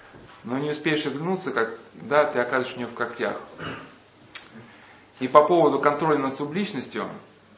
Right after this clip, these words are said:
вот над этими всякими, э, вещами, опять же, на-, наиболее лучшим, как бы, по выразительности, мне показался, вот, показалась выдержка вот из той же книги.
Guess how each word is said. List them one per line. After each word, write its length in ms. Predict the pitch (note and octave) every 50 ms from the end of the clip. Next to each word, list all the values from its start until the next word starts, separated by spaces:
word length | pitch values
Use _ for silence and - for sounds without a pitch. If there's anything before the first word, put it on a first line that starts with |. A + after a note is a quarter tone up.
| - - - _ _ _ _ _ _ _ - - -
вот 220 | - F#2+ G#2+ G#2+
над 180 | A#2+ B2 A#2+ B2
этими 440 | B2+ B2 - - A2 A2 G#2+ G#2+ A2+ A2+ - -
всякими, 480 | - B2 A2+ - A2+ A2 G#2+ A2 A2+ B2
э, 40 | - G1+ G1+ G1+ G1+ G1+ G1+ - - - - - - - - - - - - - - - - - - - - - -
вещами, 560 | - A#2+ A#2 - - F#3 G3+ G3 C#3+ A2+ A2 - - - - - - - - - - - - - - - - - - - - -
опять 320 | - C3 - - E3+ D#3
же, 160 | B2+ C3+ C3+ B2
на-, 640 | B2+ - - - A2+ B2 B2+ B2+ C3+ C#3 C#3+ C#3+
наиболее 460 | C#3+ D3 D3 D3+ D3+ E3 D#3 C#3+ C3
лучшим, 680 | B2+ B2+ B2 B2 C3 D3+ F3 F3+ - - C3+ A#2+ A2 G#2+
как 240 | - B2 A2+ A2 G#2+
бы, 260 | A2 A2 A2 G#2 - -
по 100 | - B2
выразительности, 800 | B2 B2+ C3 C3 D#3 F3 E3 - B2+ A2+ G#2+ - - - - - - - - - - - - - - - - - - - - - - - - - - - - -
мне 180 | A#2+ B2+ C3 C#3
показался, 480 | D3 - - C#3+ C3+ C#3+ D3 C#3+ C3+ C3+
вот, 180 | B2 B2 - -
показалась 420 | - - - C3 B2 C#3 C3+ B2+ -
выдержка 380 | C3+ C#3 C3+ C3 B2+ - -
вот 180 | - A2+ A2+ A2
из 80 | A#2 -
той 200 | - - C#3 B2
же 100 | A#2 A#2
книги. 440 | A2+ - B2+ A#2+ A2 F#2 E2+ D2